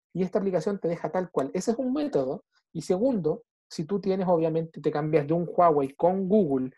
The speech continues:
a un Huawei sin Google, le ocupas el phone clone y te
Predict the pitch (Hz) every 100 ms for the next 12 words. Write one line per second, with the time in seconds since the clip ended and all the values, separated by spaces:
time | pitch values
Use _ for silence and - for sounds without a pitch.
0 | - - 147 143 175 170 160 - 233 240
1 | 202 196 220 151 - 165 165 170 170 -
2 | 220 - 302 349 _ _ _ - 151 156